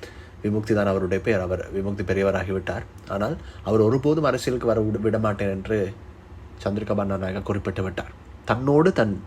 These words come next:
பரம்பரை அரசியல் முடிந்து விடட்டும் என்பதுதான் அவருடைய எண்ணம். ஒரு நல்ல ஒரு மனிதராகத்தான் இருக்கிறார். ஆகவே இலங்கை மக்கள் சார்பில் அவருக்கு நீடூழி வாழ வாழ்த்துகிறோம்.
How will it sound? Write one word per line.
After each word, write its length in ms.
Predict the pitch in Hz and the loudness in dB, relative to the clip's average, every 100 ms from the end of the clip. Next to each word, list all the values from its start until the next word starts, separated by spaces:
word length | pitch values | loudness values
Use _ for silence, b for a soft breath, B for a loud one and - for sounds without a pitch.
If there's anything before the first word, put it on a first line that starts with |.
| - B B B | -14 B B B
பரம்பரை 360 | 107 110 120 113 | 0 2 4 2
அரசியல் 340 | 104 104 110 | 2 -2 -2
முடிந்து 280 | 101 110 117 | 0 0 0
விடட்டும் 380 | 101 95 113 98 | 0 -2 -2 -2
என்பதுதான் 420 | - 101 98 120 107 | -4 -2 -2 0 -2
அவருடைய 360 | 95 92 92 | -4 -4 -4
எண்ணம். 200 | 92 95 - B B B B B - - - - | -6 -10 -14 B B B B B -20 -20 -6 -2
ஒரு 140 | 127 | 0
நல்ல 220 | 123 156 160 | 0 4 4
ஒரு 120 | 117 | 4
மனிதராகத்தான் 760 | 98 104 104 104 95 90 95 | 0 0 0 -2 -4 -6 -6
இருக்கிறார். 380 | 95 95 95 - B B B B B B B - | -8 -8 -8 -10 B B B B B B B -6
ஆகவே 300 | 107 113 123 117 - - | -2 2 0 -2 -10 -10
இலங்கை 260 | 117 120 123 | -4 -2 -2
மக்கள் 300 | 120 117 110 | -2 -2 0
சார்பில் 360 | 107 110 123 - | 0 0 -2 -6
அவருக்கு 360 | - 98 101 - | -8 -6 -6 -4
நீடூழி 420 | 101 104 123 117 | -2 0 2 0
வாழ 300 | 104 101 98 | 0 -2 -4
வாழ்த்துகிறோம். 720 | 95 95 104 107 120 135 165 | -4 -2 -4 -4 -4 -2 -4